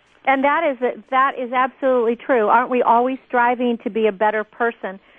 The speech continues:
And it, it saddens me so that it's been so taken out of context from the beautiful meaning that it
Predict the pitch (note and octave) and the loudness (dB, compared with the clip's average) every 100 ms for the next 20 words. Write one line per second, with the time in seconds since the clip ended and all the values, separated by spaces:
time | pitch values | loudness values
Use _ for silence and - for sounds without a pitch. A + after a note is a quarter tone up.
0 | - - C4+ C#4+ - D4 D#4 D4 _ D#4 | -20 -4 0 0 0 0 0 -6 _ -4
1 | F#4 A4 G4+ D4 C#4 C4 - A#3 A3 A3 | -4 -6 -6 -4 -4 -2 -2 0 2 0
2 | A#3 - - A#3+ C4 B3 - C#4 D4 B3+ | -2 -2 -8 -6 -4 -4 -2 -2 -2 -2
3 | A#3 A#3 G#3+ - B3 B3 - G3+ - - | -2 -2 -4 -4 -2 -2 -2 -4 -4 -6
4 | A3 F#3+ A3 A#3+ B3 A3 G#3 A3 A3 G#3 | -6 -4 -4 -4 -4 -6 -4 -2 -2 -2
5 | G3 G3 | 0 0